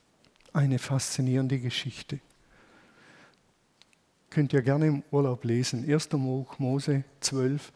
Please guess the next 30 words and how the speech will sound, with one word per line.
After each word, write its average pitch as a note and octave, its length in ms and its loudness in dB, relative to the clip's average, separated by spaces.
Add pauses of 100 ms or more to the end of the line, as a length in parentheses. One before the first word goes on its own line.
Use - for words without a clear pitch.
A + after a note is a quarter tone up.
(120)
bis C3+ 140 -2
fünfundzwanzig. C3 960 -4 (1040)
Unglaublich C3+ 500 -2
schön. C3+ 240 2 (280)
Nehmt F3+ 360 6
eine D3 200 6
lesbare C3+ 640 4
Übersetzung, C#3 680 -2
also A2+ 220 -4
eine G#2+ 160 -4
verständliche, C#3+ 800 0
nicht, C3+ 400 -4 (520)
äh, D#3 40 -6
eine A#2 420 -2
hebräische C3+ 800 2
oder A#2 420 -4
weil A2+ 180 -2
ihr A#2+ 300 -2
dann A#2+ 220 0
am A#2 160 -2
Nä-, B2 420 0
nahe B2+ 320 2
am A#2+ 120 -2
Grundtext D3+ 560 -2
seid, C#3 300 2
aber B2+ 160 -2
sie C3 160 -2
nicht B2 240 -2
versteht. C#3+ 540 0
Oder B2 220 -2